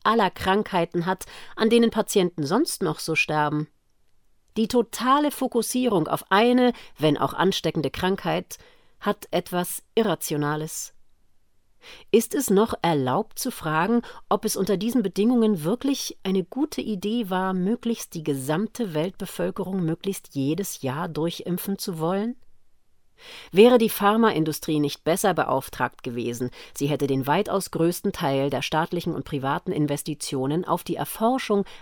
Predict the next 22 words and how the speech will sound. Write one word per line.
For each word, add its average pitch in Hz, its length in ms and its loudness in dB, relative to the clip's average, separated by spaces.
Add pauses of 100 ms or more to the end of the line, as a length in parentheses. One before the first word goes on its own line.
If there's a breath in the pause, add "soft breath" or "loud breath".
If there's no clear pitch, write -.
eines 165 280 0
therapeutischen 190 1000 -2
Medikaments 165 760 -2
konzentriert. 139 840 -10 (1040 soft breath)
Also 151 220 0
besser 156 280 -2
gezielt 185 580 0
Erleichterung 151 640 0
und 143 160 -4
Heilung 151 280 0
bringen, 214 420 2
so 151 260 -4
wie 143 120 0
mit 143 180 -2
Antibiotika 139 880 -4
gegen 139 480 -4
bakterielle 139 680 -4
Erkrankungen? 196 720 -6 (1200)
Das 175 140 0
ist 190 180 -2
komplizierter, 170 760 0 (260 loud breath)
aber 170 320 4